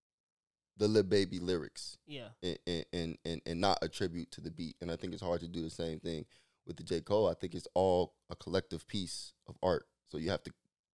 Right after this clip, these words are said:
Speaker 1: consume it collectively. You can't just say, "I'ma just listen to the lyrics and that's it."
Speaker 2: Mm-hmm.
Speaker 1: 'Cause the beat,
Speaker 2: It's there.
Speaker 1: it, yeah, it shapes it. You know what I
Speaker 2: <laughs>
Speaker 1: mean?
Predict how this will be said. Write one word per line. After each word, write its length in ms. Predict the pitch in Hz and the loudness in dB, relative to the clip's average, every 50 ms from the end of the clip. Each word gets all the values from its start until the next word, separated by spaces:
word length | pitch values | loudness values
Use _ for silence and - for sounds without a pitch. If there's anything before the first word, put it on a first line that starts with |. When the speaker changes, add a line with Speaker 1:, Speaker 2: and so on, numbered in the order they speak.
| _ _ _ _ _ _ _ _ _ _ _ _ _ _ _ _ _ _ | _ _ _ _ _ _ _ _ _ _ _ _ _ _ _ _ _ _
Speaker 1:
consume 400 | - 104 92 - - 110 107 101 | -6 -4 -4 0 0 0 2 2
it 100 | 92 - | 0 -2
collectively. 500 | - - 82 90 87 - - - - - | -6 -4 -4 -4 -4 -4 -8 -14 -14 -12
You 120 | - 92 95 | -10 -10 -4
can't 240 | - 117 95 92 95 | -2 -2 -2 -2 -2
just 200 | 92 90 - - | -4 -6 -4 -2
say, 220 | 90 85 82 - - - - - _ _ - | -2 -2 -2 -2 -8 -14 -20 -20 _ _ 0
"I'ma 180 | 101 107 104 90 | 2 2 2 2
just 180 | 82 87 82 | 0 -2 -4
listen 220 | 90 85 85 87 80 | -4 -6 -6 -6 -6
to 100 | - - | -6 -6
the 80 | 80 82 | -6 -4
lyrics 440 | 80 82 95 101 90 85 - - - | -2 2 2 4 2 2 0 -4 -8
and 120 | 80 82 | -10 -10
that's 200 | 78 78 - - | -10 -10 -8 -6
it." 180 | 98 107 - - _ - | -4 -4 -4 -6 _ -14
Speaker 2:
Mm-hmm. 240 | 156 147 139 143 127 135 - _ | -14 -12 -12 -12 -14 -16 -14 _
Speaker 1:
'Cause 120 | - 82 | -10 -8
the 120 | 76 85 85 | -6 -6 -6
beat, 280 | 80 104 104 92 - - _ _ _ _ _ | -4 -4 -4 -4 -6 -8 _ _ _ _ _
Speaker 2:
It's 160 | - 151 139 131 | -12 -12 -8 -6
there. 220 | 160 165 139 131 | -6 -6 -6 -4
Speaker 1:
it, 160 | - - - - | -2 -2 0 4
yeah, 200 | - 180 165 127 | 8 10 10 10
it 100 | 98 - | 10 8
shapes 280 | - 185 - - - 180 | 6 6 4 4 4 2
it. 180 | - 233 - - | 0 0 2 2
You 80 | 123 | 4
know 80 | 131 143 | 6 6
what 80 | 151 | 8
I 60 | 151 151 | 6 6
Speaker 2:
<laughs> 120 | 160 180 | 8 8
Speaker 1:
mean? 240 | 196 190 - - | 8 8 6 4